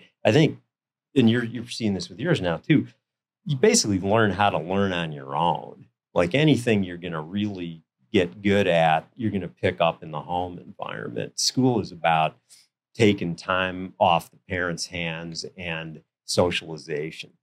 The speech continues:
And, you know, yes, there's book knowledge, and yes, you will meet one or two, or if you're really lucky, four or five people that impact your life in a significant way as, you know, as teachers. I was lucky. I had some teachers I really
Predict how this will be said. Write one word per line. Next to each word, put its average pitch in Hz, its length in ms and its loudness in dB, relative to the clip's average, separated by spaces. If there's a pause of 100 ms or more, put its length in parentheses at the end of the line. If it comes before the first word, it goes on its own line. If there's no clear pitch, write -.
(760)
And, 92 240 2
you - 60 4
know, 92 220 4
yes, 139 260 4
there's 101 200 2
book 101 300 0
knowledge, 92 460 2
and 90 160 -4
yes, 101 320 4
you 101 100 0
will 104 280 4
meet 95 200 -4
one 101 440 4
or 98 260 0
two, 101 340 0
or 90 160 2
if 90 140 -6
you're 85 100 -12
really 92 320 -6
lucky, 87 360 -2
four 82 320 -4
or 78 80 -6
five 78 500 -2
people 76 300 -12
that 78 120 -10
impact - 520 -8
your - 100 -12
life - 340 -2
in 127 100 -2
a 120 60 0
significant - 680 -6
way - 320 -8
as, - 180 -18
you 98 100 -6
know, 73 180 -8
as 85 160 -12
teachers. - 640 -14 (480)
I 92 60 2
was 85 120 -2
lucky. 80 420 -2
I 71 40 -4
had 80 220 -6
some 101 120 -8
teachers 85 380 -16
I 78 60 -4
really 80 380 -12